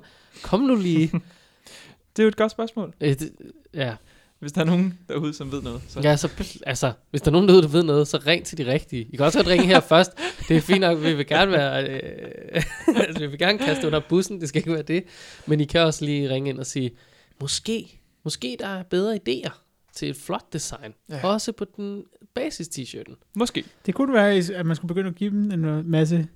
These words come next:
Speaker 3: skattefri gaver og købe en t-shirts, fordi de har gang i besparelser
Speaker 2: Nå.
Speaker 3: hos
Speaker 1: Nå.
Speaker 3: K F M-spejderne.
Speaker 1: Ej, det var da
Speaker 2: Nå.
Speaker 1: ikke så godt.
Speaker 2: Ej.
Speaker 3: Så de har, øh,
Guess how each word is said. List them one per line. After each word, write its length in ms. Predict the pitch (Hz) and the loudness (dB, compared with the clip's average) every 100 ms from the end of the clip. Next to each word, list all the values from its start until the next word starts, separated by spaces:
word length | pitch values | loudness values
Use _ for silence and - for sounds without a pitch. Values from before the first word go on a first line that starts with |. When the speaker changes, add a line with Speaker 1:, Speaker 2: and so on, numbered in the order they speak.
| _ - | _ -8
Speaker 3:
skattefri 480 | - 151 156 151 | 0 0 0 -4
gaver 500 | 139 139 135 143 131 _ _ - | -4 -2 0 -2 -4 _ _ -6
og 80 | |
købe 200 | - 156 151 | 0 2 2
en 60 | |
t-shirts, 340 | 156 147 143 - | 0 0 -2 -4
fordi 180 | 151 | -6
de 140 | 156 143 | -6 -6
har 80 | 147 | -6
gang 160 | 160 | -6
i 40 | 165 | -8
besparelser 600 | 160 - 175 156 147 123 - _ _ 185 | -8 -8 -8 -8 -8 -10 -12 _ _ -8
Speaker 2:
Nå. 160 | 196 | -4
Speaker 3:
hos 200 | 170 147 156 | -2 -2 0
Speaker 1:
Nå. 120 | 139 | 0
Speaker 3:
K 20 | |
F 40 | |
M-spejderne. 380 | 147 - 139 131 | -2 -4 -6 -4
Speaker 1:
Ej, 60 | 123 | -4
det 100 | 135 | -2
var 60 | |
da 60 | 127 | -2
Speaker 2:
Nå. 40 | |
Speaker 1:
ikke 120 | 123 - | -6 -8
så 80 | |
godt. 300 | 123 120 - 107 | -12 -12 -12 -14
Speaker 2:
Ej. 80 | 113 143 131 - - - - _ - | -10 -10 -12 -16 -20 -20 -20 _ -6
Speaker 3:
Så 160 | - 156 | 0 0
de 200 | 165 135 | 2 0
har, 220 | 147 147 | 0 -2
øh, 680 | 151 147 139 139 135 135 | 0 0 0 -2 -4 -4